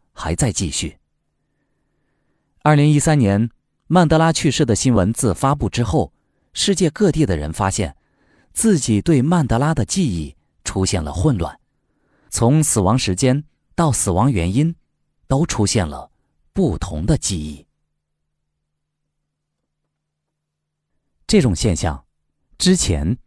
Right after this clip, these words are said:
因为对事情持有错误的印象而知名。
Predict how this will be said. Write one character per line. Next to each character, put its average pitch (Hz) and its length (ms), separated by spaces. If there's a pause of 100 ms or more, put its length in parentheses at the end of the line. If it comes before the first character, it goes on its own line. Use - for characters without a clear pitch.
(320)
因 143 180
为 95 280 (320)
对 165 160
事 165 260
情 110 240
持 - 200
有 90 200
错 - 260
误 98 140
的 - 100
印 143 240
象 76 320 (140)
而 82 180
知 98 220
名。 76 200